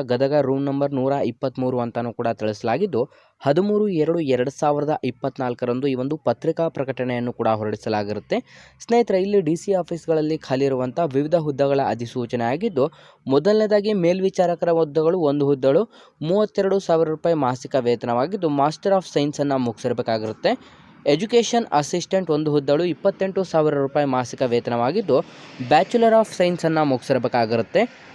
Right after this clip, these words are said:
ಟೆಕ್ನಿಕಲ್ ಅಸಿಸ್ಟೆಂಟ್ ಒಂದು ಹುದ್ದೆಗಳಿದ್ದು, ಹದಿನಾರು ಸಾವಿರ ರೂಪಾಯಿ ಮಾಸಿಕ ವೇತನವಾಗಿದ್ದು, ಡಿಪ್ಲೊಮೊವನ್ನ ಮುಗಿಸಿರಬೇಕಾಗಿರುತ್ತದೆ. ನಂತರ ಟೆಕ್ನಿಷಿಯನ್ ಒಂದು ಹುದ್ದೆಗಳಿದ್ದು, ಹದಿನೈದು ಸಾವಿರ ರೂಪಾಯಿ ಮಾಸಿಕ ವೇತನವಾಗಿದ್ದು,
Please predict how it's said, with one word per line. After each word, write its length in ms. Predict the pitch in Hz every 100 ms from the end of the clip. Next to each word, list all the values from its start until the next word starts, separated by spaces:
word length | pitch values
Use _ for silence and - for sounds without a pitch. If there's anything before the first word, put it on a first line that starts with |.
| -
ಟೆಕ್ನಿಕಲ್ 460 | - 202 233 226 240 -
ಅಸಿಸ್ಟೆಂಟ್ 600 | 160 - 196 - 202 185
ಒಂದು 200 | 156 160
ಹುದ್ದೆಗಳಿದ್ದು, 760 | 151 143 147 175 156 127 - _ -
ಹದಿನಾರು 440 | 139 151 214 214
ಸಾವಿರ 300 | 214 175 165
ರೂಪಾಯಿ 340 | 160 156 156 165
ಮಾಸಿಕ 380 | 139 131 - 143
ವೇತನವಾಗಿದ್ದು, 880 | 120 120 123 123 120 156 208 131 160 _ _ -
ಡಿಪ್ಲೊಮೊವನ್ನ 720 | 127 160 185 220 214 208 196 190
ಮುಗಿಸಿರಬೇಕಾಗಿರುತ್ತದೆ. 1400 | 147 - 139 123 120 120 110 113 98 117 151 226 _ _ -
ನಂತರ 280 | 170 202 220
ಟೆಕ್ನಿಷಿಯನ್ 640 | 214 190 175 208 208 - 202
ಒಂದು 240 | 160 160
ಹುದ್ದೆಗಳಿದ್ದು, 480 | 147 139 139 160 185
ಹದಿನೈದು 520 | 131 123 151 175 170
ಸಾವಿರ 320 | 185 143 127 131
ರೂಪಾಯಿ 320 | 127 131 135
ಮಾಸಿಕ 380 | 120 113 - 123
ವೇತನವಾಗಿದ್ದು, 760 | 113 107 113 110 156 220 110